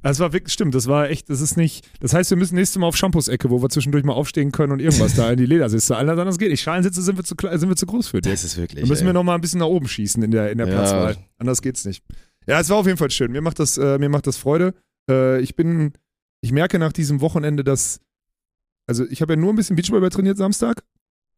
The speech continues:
Speaker 1: dann das Eintracht-Ding und am Sonntag ein paar Bierchen trinken im Stadion. Und das ist wirklich wie ein Urlaub, kurz. Also ernsthaft, anderthalb Tage sogar.
Speaker 2: Ja, das war
Speaker 1: Weil
Speaker 2: ja
Speaker 1: das
Speaker 2: so,
Speaker 1: wirklich
Speaker 2: wie andere Menschen Freizeit
Speaker 1: Ja, genau. Und das hat echt Spaß
Speaker 2: benutzen.
Speaker 1: gemacht. Wirklich, äh, wirklich. Und ich
Speaker 2: Ja.
Speaker 1: hab, ich hab letzte Woche auch einmal, weil ich im Auto saß, hab ich, ich hab,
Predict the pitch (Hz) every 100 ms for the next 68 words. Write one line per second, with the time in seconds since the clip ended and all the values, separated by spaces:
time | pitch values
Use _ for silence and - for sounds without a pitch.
0 | _ - 135 135 - 170 208 185 - 190
1 | 269 - _ _ _ _ - - 175 147
2 | 175 247 180 196 170 160 147 185 202 -
3 | 165 156 - 160 170 131 165 233 _ _
4 | 127 113 196 156 170 139 104 101 - _
5 | - 101 - - 117 147 170 139 - 175
6 | 185 170 170 123 104 101 104 117 - _
7 | - 101 78 80 - - 98 - - 127
8 | 123 _ _ 110 107 113 117 113 113 -
9 | 117 117 120 - 107 - 82 - - _
10 | - 285 349 175 113 131 127 120 135 208
11 | 226 - - 101 - _ - 147 160 -
12 | 139 139 135 127 127 147 135 143 85 -
13 | - _ _ 151 165 190 208 190 180 160
14 | 170 185 175 170 160 151 143 196 143 143
15 | 151 139 139 143 151